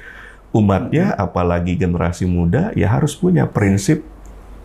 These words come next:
Speaker 1: sama seperti Nabi Shallallahu Alaihi Wasallam.
Speaker 2: Dan, eh, memang tidak hanya sekedar label, ya. Berarti, eh, Islam cinta mencoba untuk membuat gebrakan, bikin program-program yang, eh, menghadirkan kembali hakikat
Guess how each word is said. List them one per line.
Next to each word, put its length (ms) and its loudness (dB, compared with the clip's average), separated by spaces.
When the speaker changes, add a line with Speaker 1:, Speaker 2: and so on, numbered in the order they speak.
Speaker 1:
sama 340 0
seperti 400 -2
Nabi 380 2
Shallallahu 480 0
Alaihi 180 -6
Wasallam. 460 -8
Speaker 2:
Dan, 480 2
eh, 320 2
memang 420 4
tidak 300 2
hanya 180 4
sekedar 420 0
label, 460 4
ya. 220 0
Berarti, 420 2
eh, 340 2
Islam 320 2
cinta 400 2
mencoba 480 0
untuk 320 -2
membuat 400 2
gebrakan, 640 2
bikin 300 0
program-program 960 0
yang, 480 2
eh, 260 0
menghadirkan 720 2
kembali 340 2
hakikat 460 -2